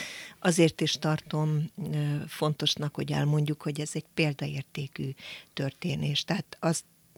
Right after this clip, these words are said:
a, a, a, itt a két szakma találkozott össze, és enélkül a háttértámogatás nélkül azt hiszem, hogy sokkal nehezebb lett volna egy ilyen szintű intézménynek a létrehozása. Daganatos betegeket fogadunk itt, e,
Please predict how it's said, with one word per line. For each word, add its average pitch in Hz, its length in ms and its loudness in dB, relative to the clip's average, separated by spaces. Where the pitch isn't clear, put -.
a, - 100 -2
a, - 440 -2
a, - 120 -2
itt 226 200 0
a 202 40 2
két 208 360 2
szakma - 340 -4
találkozott 160 800 0
össze, 185 460 2
és - 200 0
enélkül 165 440 4
a 156 200 2
háttértámogatás 151 1000 0
nélkül 143 360 -4
azt - 140 -6
hiszem, 139 260 -4
hogy 131 160 -6
sokkal 135 300 -4
nehezebb 143 420 -4
lett 143 160 -8
volna 139 220 -6
egy 139 140 -6
ilyen 147 200 -6
szintű 147 480 -4
intézménynek 139 840 -2
a 143 60 0
létrehozása. 143 1000 2
Daganatos 196 540 8
betegeket 196 600 6
fogadunk 151 600 -2
itt, 147 480 -2
e, 147 120 0